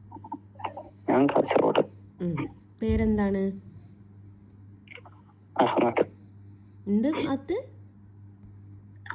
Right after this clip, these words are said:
Speaker 1: അഹമ്മദ്.
Speaker 2: ആ, അഹമ്മദ്.
Speaker 1: ഉം.
Speaker 2: ഓക്കെ, എന്താ ചെയ്യുന്നേ?
Speaker 1: ഞാൻ വർക്ക് ചെയ്യുന്നു ദുബൈയില്.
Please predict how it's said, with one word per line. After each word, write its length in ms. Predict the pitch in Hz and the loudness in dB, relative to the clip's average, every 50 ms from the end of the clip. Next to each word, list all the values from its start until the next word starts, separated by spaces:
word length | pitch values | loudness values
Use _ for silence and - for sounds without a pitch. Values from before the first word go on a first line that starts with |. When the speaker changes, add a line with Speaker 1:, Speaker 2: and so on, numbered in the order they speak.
| - - - - 123 | -6 -6 -2 2 2
Speaker 1:
അഹമ്മദ്. 520 | 127 120 - - 127 127 123 117 - - - - - - - - - - - - - | 2 2 2 2 2 2 2 2 2 0 -2 -4 -8 -20 -20 -20 -20 -20 -18 -12 -8
Speaker 2:
ആ, 200 | 175 170 156 151 - | -6 -6 -6 -6 -4
അഹമ്മദ്. 720 | - 202 202 - 185 175 160 151 147 135 - - - - - - - - - - - - - - - - - - - - - - - - - - - - - 117 | -2 -2 -2 -2 -2 -2 -4 -4 -4 -6 -10 -12 -16 -20 -20 -20 -20 -20 -20 -20 -20 -20 -20 -20 -20 -20 -20 -20 -20 -20 -20 -16 -8 -6 -6 -6 -8 -6 -2 0
Speaker 1:
ഉം. 420 | 113 110 107 101 98 - - 101 - - - | 2 2 2 2 0 -2 -4 -8 -10 -10 -6
Speaker 2:
ഓക്കെ, 260 | 175 185 175 - - | -6 -6 -6 -6 -6
എന്താ 300 | - - 196 214 220 214 | -4 -2 0 2 2 2
ചെയ്യുന്നേ? 560 | 202 202 220 214 208 208 202 196 196 196 202 202 - - - - - - - - - - - - - - - - - - - - - - - - - - - - - - - - - - - - | 0 0 0 2 2 4 2 2 2 0 -2 -4 -8 -12 -18 -20 -20 -20 -20 -20 -20 -20 -20 -20 -20 -20 -20 -20 -20 -20 -20 -20 -20 -20 -20 -20 -10 -6 -6 -6 -6 -10 -16 -16 -18 -8 -2 0
Speaker 1:
ഞാൻ 140 | - 135 135 | 2 4 6
വർക്ക് 300 | 127 123 117 - - - | 6 4 4 2 0 0
ചെയ്യുന്നു 200 | 92 - - - | 0 2 0 0
ദുബൈയില്. 420 | - 104 101 107 107 104 - - | 0 0 2 4 4 2 2 0